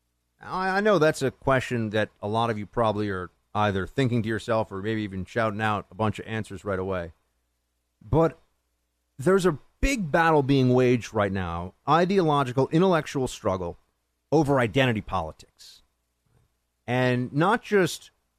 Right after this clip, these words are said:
are they a good idea, are they a moral idea? Are they ethical? Are they the right thing from a philosophical perspective? Are they the right thing also then from a policy perspective?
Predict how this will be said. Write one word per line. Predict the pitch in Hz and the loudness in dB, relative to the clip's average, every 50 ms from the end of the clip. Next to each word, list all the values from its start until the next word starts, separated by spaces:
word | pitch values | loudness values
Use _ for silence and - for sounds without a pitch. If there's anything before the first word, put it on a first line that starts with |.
| _ - | _ 0
are | 156 160 156 | 2 2 4
they | 143 147 139 135 | 4 4 4 2
a | |
good | 123 110 113 147 143 | 2 0 0 2 2
idea, | 139 127 120 117 110 143 147 127 120 | 4 2 2 0 0 2 2 2 2
are | - 165 196 208 | 2 2 0 2
they | 214 196 165 | 2 2 2
a | 143 | 2
moral | 131 147 196 269 302 269 180 123 104 | 2 2 2 4 4 4 4 4 4
idea? | 95 92 92 85 95 82 | 2 0 -2 -4 -4 -4
Are | 90 131 | 0 0
they | 143 156 151 | 2 2 0
ethical? | 151 165 - - - - - - _ _ _ _ _ _ _ _ _ _ _ _ - | 0 -4 -6 -6 -10 -20 -20 -20 _ _ _ _ _ _ _ _ _ _ _ _ -4
Are | 120 131 143 | 0 0 0
they | 139 131 131 135 | 2 4 2 2
the | 123 113 143 | 2 2 0
right | 131 123 120 143 143 160 165 160 - | 0 0 -2 -2 -2 -2 -2 -2 -4
thing | _ - - - - 156 143 135 120 104 104 107 - _ _ _ _ _ _ _ _ _ _ _ _ _ _ _ | _ -16 -6 -2 0 2 2 2 2 0 -2 -4 -8 _ _ _ _ _ _ _ _ _ _ _ _ _ _ _
from | _ - 139 131 120 | _ -2 0 0 2
a | 120 113 | 0 0
philosophical | - 147 135 123 113 - 156 151 160 160 - 170 196 | 0 0 0 0 0 2 2 2 2 2 0 0 -2
perspective? | 190 - 196 - - - 202 202 196 208 220 185 | 0 0 -2 -4 -4 -4 -4 -4 -2 -2 -2 -2
Are | 147 135 | -2 0
they | 127 131 123 | 0 0 0
the | 117 113 | 0 -2
right | 110 117 120 120 - | 0 0 -2 -2 -2
thing | - 127 120 110 | -4 -4 -4 -4
also | 101 95 92 - 110 107 | -6 -6 -6 -6 -6 -4
then | 98 95 92 | -4 -4 -6
from | - - 107 107 | -6 -8 -8 -8
a | 120 | -8
policy | - - - - - 107 92 - - 87 85 | -10 -12 -10 -8 -6 -6 -8 -8 -12 -16 -20
perspective? | _ - - - _ - - - _ _ - | _ -20 -20 -20 _ -20 -20 -20 _ _ -20